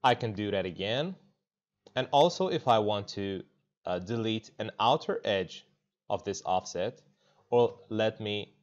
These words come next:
just offset it again, like, uh, we can have, uh, half a meter on the outside. So I will double click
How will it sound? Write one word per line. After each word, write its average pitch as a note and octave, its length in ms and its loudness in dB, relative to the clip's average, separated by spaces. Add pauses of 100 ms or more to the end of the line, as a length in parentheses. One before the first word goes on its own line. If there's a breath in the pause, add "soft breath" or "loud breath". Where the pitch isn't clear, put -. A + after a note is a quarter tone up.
(260)
just G2 320 -4
offset G2+ 360 0
it F2+ 120 -4
again, F#2 400 -4
like, F#2 380 -6
uh, F2 200 -6
we E2+ 120 -8
can F2 240 -12
have, E2+ 320 -6 (680)
uh, D2 220 -14
half G2 340 0
a F#2+ 40 -8
meter E2+ 440 -8 (320)
on - 80 -18
the - 120 -6
outside. A2+ 500 -6 (680 soft breath)
So C#3 180 -2
I C#3 160 6
will C3 120 2
double C#3 300 2
click A2 400 -2